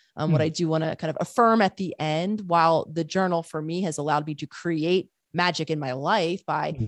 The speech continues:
Speaker 1: reminding me of this new intention of setting my brain up to succeed in helping me keep it during my day, it is really the act of keeping it, of embodying that
Speaker 2: Hmm.
Speaker 1: choice, that intention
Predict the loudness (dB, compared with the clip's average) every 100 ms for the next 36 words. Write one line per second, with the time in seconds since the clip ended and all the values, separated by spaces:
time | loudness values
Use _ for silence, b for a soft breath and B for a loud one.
0 | -6 -4 0 2 2 2 0 0 -2 -4
1 | -8 -8 -6 -6 -6 -8 -10 -10 -8 -8
2 | -8 -4 -2 -2 -2 -6 -6 -2 -2 0
3 | -2 -4 _ b b -12 -8 -6 -6 -6
4 | -8 -6 -4 -4 -4 -4 -6 -4 -6 -6
5 | -10 -12 -4 -2 2 0 0 -4 -4 -2
6 | -4 -4 0 2 4 2 -2 -10 b b
7 | 0 2 2 2 2 4 2 2 0 -2
8 | -8 -12 -12 -8 -6 -6 -8 -6 -4 -4
9 | 0 4 4 4 2 -2 -4 -6 -6 -4
10 | -4 -6 -6 -6 -6 -6 -2 -2 -2 -6
11 | -6